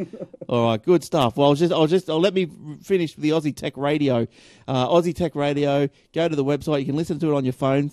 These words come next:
Speaker 2: via TuneIn Radio, I think, as well. Uh, but there's instructions on the website. Tune in and, uh, listen to twenty-four seven wall-to-wall tech shows from Australia and New Zealand. All right, don't forget the Facebook.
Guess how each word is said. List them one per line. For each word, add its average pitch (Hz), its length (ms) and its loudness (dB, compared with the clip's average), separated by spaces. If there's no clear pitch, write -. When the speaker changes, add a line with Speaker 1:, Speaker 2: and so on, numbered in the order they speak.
Speaker 2:
via 190 260 0
TuneIn 190 460 -4
Radio, 123 440 -2
I 117 60 -2
think, 117 300 -6
as 117 100 -8
well. 143 260 -4
Uh, 143 120 -2
but 139 80 -4
there's 139 160 -2
instructions 147 440 -4
on 135 100 -4
the 123 60 -2
website. 123 540 -4
Tune 170 240 0
in 202 160 0
and, 147 180 0
uh, 139 160 0
listen 156 220 -4
to 143 80 0
twenty-four 180 500 -4
seven 151 320 -4
wall-to-wall 151 640 0
tech - 220 -2
shows 147 340 2
from 127 140 -6
Australia 143 520 -4
and 131 380 -2
New 127 220 -4
Zealand. 131 480 -4
All 117 220 0
right, 123 160 -6
don't 160 120 -2
forget 214 120 -6
the 139 60 -12
Facebook. - 420 -6